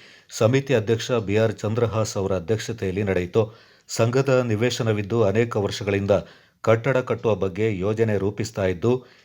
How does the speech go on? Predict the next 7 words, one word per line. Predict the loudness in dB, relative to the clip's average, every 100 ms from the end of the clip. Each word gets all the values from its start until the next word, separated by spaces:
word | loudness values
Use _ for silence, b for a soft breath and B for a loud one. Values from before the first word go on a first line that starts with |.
| B
ಇಂದು | 2 4 2 0
ಇದು | 0 2 0
ಕಾರ್ಯಗತವಾಗಿಲ್ಲ | 4 4 4 2 2 0 0 0
ಅಂತ | -2 -2 -4
ಸದಸ್ಯರು | -6 -4 -4 -2 0 0 -2 -10 _
ಅಸಮಾಧಾನ | -6 0 2 2 0
ವ್ಯಕ್ತಪಡಿಸಿದರು. | -4 -6 -4 -4 -4 2 2 2